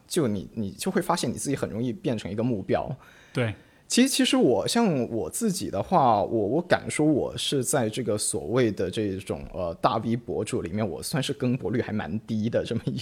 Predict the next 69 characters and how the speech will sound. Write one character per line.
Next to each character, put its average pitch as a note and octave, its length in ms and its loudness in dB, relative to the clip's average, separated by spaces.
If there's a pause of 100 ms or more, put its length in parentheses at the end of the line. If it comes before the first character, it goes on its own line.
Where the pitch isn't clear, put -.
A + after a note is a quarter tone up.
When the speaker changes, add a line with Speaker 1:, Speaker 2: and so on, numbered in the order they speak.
Speaker 1:
个， F3+ 200 8 (180)
<laughs> E4+ 220 0
一 A#2+ 120 -2
个， A2+ 240 8
一 G#2 100 0
个 G#2 300 4
玩 F2+ 280 0
家 F#2+ 340 0
了。 E2+ 200 -6
但 D3 160 2
是 C3+ 300 6
就 C#3+ 120 2
是 A2 600 6
我， G#2+ 140 2
我， A#2 240 4
我 C3+ 140 4
会 F#4 160 8
发 F4 160 6
现， B3+ 240 6
就 G#3 120 0
是 G#3+ 100 4
哪 D3+ 160 4
怕 F3+ 140 4
我 B2 120 8
更 F3+ 220 2
博 C#3 140 4
频 B2 180 -2
率 D#3 80 4
都 D#3+ 160 0
这 A3 400 8
么 F3 160 10
低 C#3+ 320 6
了， B2 180 8 (320)
但 A3+ 120 8
是 F3 240 10
真 G#3 180 6
的 D#3 140 10
是 D3+ 200 6
每 G2 340 2
次 G#2+ 640 6
一 G#2+ 160 0
就 A2 340 4
一 G2+ 160 0
个 A2+ 160 4
某 G#2 160 0
一 F2 60 -2
个 A#2 100 4
热 C3+ 180 6
点 F#2 200 -2
发 A2+ 240 4
言 F#2+ 160 0
的 G2+ 100 0
话， A2+ 100 2
还 A#2 120 0
是 D3+ 100 4
很 C#3+ 260 2
容 G#2+ 160 -2
易 E3 80 4
就 E3+ 140 4
会 E3+ 160 6
一 B2 80 2
下 C3 240 4
子 A#2+ 100 -6
就 D3 120 -2
招 C#3+ 240 8
惹 B2+ 100 4
一 A2+ 140 0
批 C3 220 0
人。 A#2+ 260 4